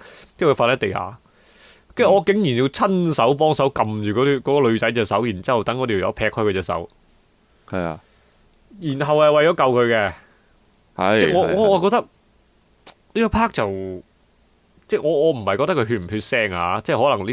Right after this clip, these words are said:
Speaker 1: 件事好真實嘅咁樣係嘛？故事入邊有呢啲嘢出現，咁可能好多人覺得，「喂，應該嘅」咁樣。咁我都覺得，即係有呢個劇情其實唔係好大問題。但係個問題係，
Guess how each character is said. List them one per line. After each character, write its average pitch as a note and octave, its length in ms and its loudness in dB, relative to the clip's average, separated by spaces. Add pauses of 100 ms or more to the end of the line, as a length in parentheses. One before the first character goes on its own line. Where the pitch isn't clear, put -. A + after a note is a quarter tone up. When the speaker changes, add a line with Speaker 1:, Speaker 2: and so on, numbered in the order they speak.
Speaker 1:
件 G2+ 80 -6
事 G2 140 -6
好 G2 80 -2
真 A#2 220 -4
實 F#2+ 120 -6
嘅 F2+ 340 -6
咁 F#2 40 -6
樣 F#2+ 60 -10
係 F#2+ 220 -4
嘛？ F2+ 220 -4
故 G#2 180 -6
事 G2+ 120 -6
入 F#2+ 60 0
邊 G2 140 -8
有 F#2 140 -6
呢 A#2 100 -6
啲 A#2+ 220 -2
嘢 F#2+ 40 -4
出 A#2+ 120 -8
現， G#2 180 -10
咁 F2+ 60 -10
可 G#2 40 -10
能 A2 60 -8
好 F#2+ 260 -4
多 G#2 100 -6
人 F2 80 -8
覺 F2+ 80 -10
得， G2 160 -6
「喂， G2 200 -4
應 G#2 120 -6
該 A2 100 -4
嘅」 F2+ 440 -4
咁 E2+ 60 -14
樣。 E2+ 140 -16 (600)
咁 E3+ 140 -4
我 E3 120 0
都 G3+ 80 2
覺 E3+ 120 -2
得， F#3 140 -2
即 - 120 -6
係 F3 40 0
有 B2+ 120 2
呢 E3 140 -2
個 - 0 -
劇 C#3+ 140 -8
情 G2 120 -10
其 F#2 160 -8
實 F#2 100 -6
唔 F2 80 -16
係 F2 40 -12
好 G2+ 160 -4
大 A2+ 120 0
問 E2+ 160 -10
題。 - 60 -20 (720)
但 C#3+ 140 -2
係 - 20 -8
個 F3 60 -2
問 E3 180 -6
題 A#2 60 -4
係， G#2+ 380 -4